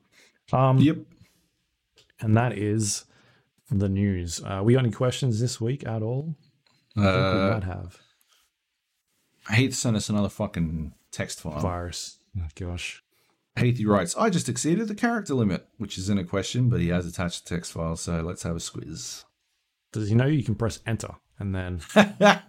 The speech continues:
Speaker 1: keep writing?
Speaker 2: I think he's worried that if every thing doesn't end with a question mark, he's gonna be in trouble, and he is correct. Um, all right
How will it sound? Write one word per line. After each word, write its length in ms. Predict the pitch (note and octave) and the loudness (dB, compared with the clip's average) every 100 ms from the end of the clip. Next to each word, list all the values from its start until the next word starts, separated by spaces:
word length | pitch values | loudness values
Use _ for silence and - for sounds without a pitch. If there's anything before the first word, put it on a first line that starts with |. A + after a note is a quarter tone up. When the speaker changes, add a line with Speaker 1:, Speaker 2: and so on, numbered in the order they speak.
| _ - - _ _ _ _ | _ -20 -20 _ _ _ _
Speaker 1:
keep 240 | - A2+ G#2 | -4 -2 0
writing? 340 | G2 F#2 D#2 - _ _ _ | 0 0 -6 -12 _ _ _
Speaker 2:
I 40 | - | -20
think 180 | - D3+ | -8 -2
he's 160 | B2+ | 0
worried 360 | G2+ G#2 G2 F#2+ | 4 4 4 2
that 180 | F2+ F2 | 0 0
if 180 | F2 F#2+ _ | -2 -4 _
every 800 | G2 G2+ A2 G#2 G#2 G2+ F#2 F#2 _ _ _ _ _ _ _ _ _ | -2 0 0 2 2 2 -2 -8 _ _ _ _ _ _ _ _ _
thing 540 | - - G2 G#2+ B2 C#3 | -6 0 2 2 2 0
doesn't 300 | A2 F#2 F2+ | -2 -2 -4
end 400 | E2+ F2 F#2 G#2 | 0 2 4 0
with 200 | G#2 F#2+ | -2 -4
a 480 | F2+ E2+ E2+ D#2+ E2+ _ _ | -2 0 0 -2 -6 _ _
question 300 | G#2 - A2 | -4 -4 -2
mark, 200 | B2+ B2 | -2 -2
he's 140 | F#2 | -6
gonna 140 | F2+ E2 | -6 -6
be 120 | D#2 | -6
in 60 | D2+ | -10
trouble, 300 | - - - - | -12 -16 -18 -8
and 340 | E2+ E2+ E2 | -4 -2 -2
he 120 | E2+ E2 | -2 -6
is 120 | D#2+ | -6
correct. 320 | - - - - - - - | -12 -14 -16 -20 -20 -20 -4
Um, 540 | C3 D3+ D#3+ D#3+ E3 E3+ | 6 10 12 12 8 4
all 80 | F3+ | 4
right 120 | - | 4